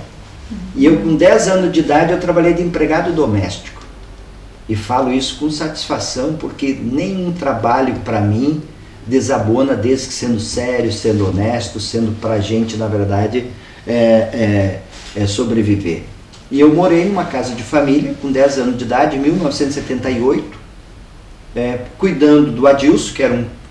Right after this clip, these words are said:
gurizinho, uma criança, recém-nascido. Eu trocava a fralda deles, eu lavava a fralda, era fralda de pano, não é fralda descartável. Eu ia no lajadinho, na verdade, pra lavar aquela fralda de pano.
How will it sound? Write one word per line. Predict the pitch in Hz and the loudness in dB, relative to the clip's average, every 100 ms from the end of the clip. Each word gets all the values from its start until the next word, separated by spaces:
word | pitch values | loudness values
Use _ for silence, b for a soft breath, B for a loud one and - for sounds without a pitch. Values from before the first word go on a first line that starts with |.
| - | -4
gurizinho, | 127 131 143 185 - - - | -2 0 2 2 0 -6 -8
uma | 120 | -6
criança, | 117 127 147 - 101 | -2 2 2 0 -4
recém-nascido. | 107 127 127 - 135 175 - B B B B B | -4 -2 -2 0 -2 -4 -10 B B B B B
Eu | 143 143 | 4 4
trocava | 120 113 120 | 0 0 0
a | 117 | 0
fralda | 110 110 110 | 0 0 2
deles, | 113 127 131 123 - - - | 0 0 -2 -4 -10 -16 0
eu | 135 127 | 2 4
lavava | 123 113 123 117 | 2 2 2 2
a | - | 2
fralda, | 117 110 | 2 2
era | 110 110 | 2 0
fralda | 104 110 107 | 0 0 2
de | - | 0
pano, | - 131 117 | 2 4 4
não | 117 | 2
é | 113 | 0
fralda | 113 107 | 0 0
descartável. | 101 - 120 117 120 120 - B B - | -2 0 0 2 2 2 0 B B 2
Eu | 131 | 6
ia | 131 | 6
no | 127 127 | 4 4
lajadinho, | 127 127 127 - 139 151 135 | 2 2 0 0 4 4 4
na | 117 | 4
verdade, | 117 113 117 113 | 2 4 4 2
pra | - 113 | 2 2
lavar | 113 113 | 4 4
aquela | 113 117 107 | 2 2 0
fralda | - 107 107 110 | -2 -2 0 0
de | 107 | 0
pano. | - 131 127 107 | 4 4 4 0